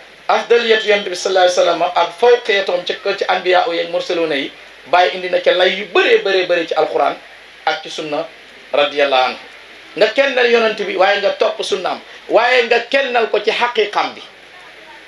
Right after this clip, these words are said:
Boo defee suluk ba xam xaqiqam bi, nga kennal ko foofu, waaye kennal ko it ci zaahiram.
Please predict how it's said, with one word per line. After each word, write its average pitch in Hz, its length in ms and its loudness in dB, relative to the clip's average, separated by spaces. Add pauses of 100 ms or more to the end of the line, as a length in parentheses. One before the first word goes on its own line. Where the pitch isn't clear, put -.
(280)
Boo 151 100 4
defee 220 220 4
suluk 220 300 0
ba 208 100 2
xam 240 140 -4
xaqiqam 202 520 0
bi, 185 100 2
nga 196 120 2
kennal 233 340 2
ko 196 80 -2
foofu, 196 180 0
waaye 185 200 2
kennal 185 300 0
ko 180 100 0
it 175 120 -2
ci 170 80 -4
zaahiram. 143 360 2